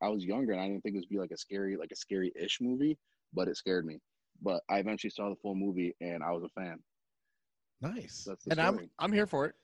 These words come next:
Speaker 2: The positive that I heard is that you saw the whole movie. And
Speaker 3: Yes.
Speaker 2: like
Speaker 1: Yeah.
Speaker 3: I think, I think he's two for thirty-seven at this point.
Speaker 1: Oh, no, no, no, no.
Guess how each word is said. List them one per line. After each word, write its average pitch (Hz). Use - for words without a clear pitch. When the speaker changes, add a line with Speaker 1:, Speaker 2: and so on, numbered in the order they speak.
Speaker 2:
The 151
positive 226
that 175
I 185
heard 139
is 104
that 107
you 104
saw 147
the 156
whole 139
movie. 87
And 120
Speaker 3:
Yes. 160
Speaker 2:
like 127
Speaker 1:
Yeah. 107
Speaker 3:
I 196
think, 240
I 214
think 214
he's 208
two 220
for 165
thirty-seven 165
at 123
this 104
point. 120
Speaker 1:
Oh, 117
no, 113
no, 117
no, 110
no. 92